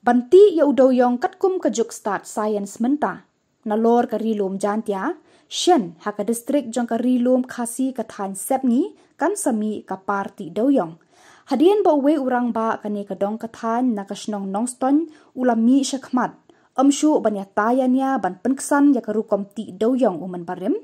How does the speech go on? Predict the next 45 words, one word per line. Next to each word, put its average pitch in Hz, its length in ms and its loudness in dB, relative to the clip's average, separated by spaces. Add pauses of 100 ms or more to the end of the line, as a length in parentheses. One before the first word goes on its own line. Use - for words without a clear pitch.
(320)
da 208 160 0
ke 202 80 -4
ba 196 160 -6
ti 269 400 -2
liu 226 240 0
knai. 240 480 -4 (540)
Hendrei 262 240 6
ban 254 240 0
ti 349 240 6
kat - 160 -4
kum 302 240 4
ke 262 80 0
jing 220 240 -2
betha 226 400 -4
ke - 80 -10
yeng 233 400 -2
bishar 233 400 -4
bah 196 240 -10
kli 311 320 2
do 254 160 2
kari, 190 480 -6 (240)
ban 190 320 -4
ti 269 160 4
doyong 254 560 2
kat - 160 -6
kum 262 160 0
ke 226 160 -4
juk 240 160 -6
start 220 400 -6
science 240 480 -4
ke 196 80 -10
ba 185 80 -10
menta, 277 480 0 (400)
lani 262 320 6
kata 233 320 -4
ke 220 80 -4
ba 190 160 -6
kiong 240 480 -2
ha 214 80 -12
ke 208 80 -10
ketien 196 400 -6
dong 254 240 2
wei, 339 240 2 (240)
scientific 240 720 -2
mining. 196 560 -4